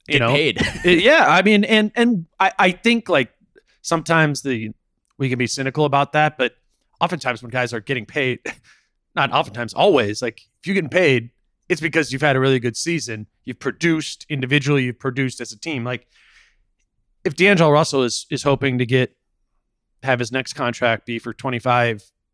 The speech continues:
Speaker 1: thirty million dollars a year again, like, it, and get it immediately, <laughs>
Speaker 2: It
Speaker 1: like, next year.
Speaker 2: starts on Monday.
Speaker 1: Yeah, it, it
Speaker 2: <laughs>
Speaker 1: does. And,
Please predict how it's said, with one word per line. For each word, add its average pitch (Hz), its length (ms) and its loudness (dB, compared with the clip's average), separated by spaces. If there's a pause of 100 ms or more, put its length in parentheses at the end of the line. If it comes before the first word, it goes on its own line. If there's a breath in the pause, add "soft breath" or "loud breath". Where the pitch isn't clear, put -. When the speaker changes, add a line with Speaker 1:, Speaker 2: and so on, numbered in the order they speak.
(380)
Speaker 1:
thirty 127 160 2
million 123 260 0
dollars 120 680 0 (320)
a 123 80 -2
year 139 280 4
again, 110 460 -4 (100)
like, 117 360 -2 (1300)
it, 127 220 -6 (340)
and 143 260 2
get 139 120 4
it 139 120 6
immediately, 160 580 2 (100)
<laughs> - 100 -20
Speaker 2:
It 131 100 -8
Speaker 1:
like, 131 140 -2
next 135 240 0
year. 175 100 2
Speaker 2:
starts - 220 -14
on 120 140 0
Monday. 123 340 0
Speaker 1:
Yeah, 190 240 6
it, 165 220 4
it 170 120 0
Speaker 2:
<laughs> - 0 -
Speaker 1:
does. 147 500 2
And, 165 500 2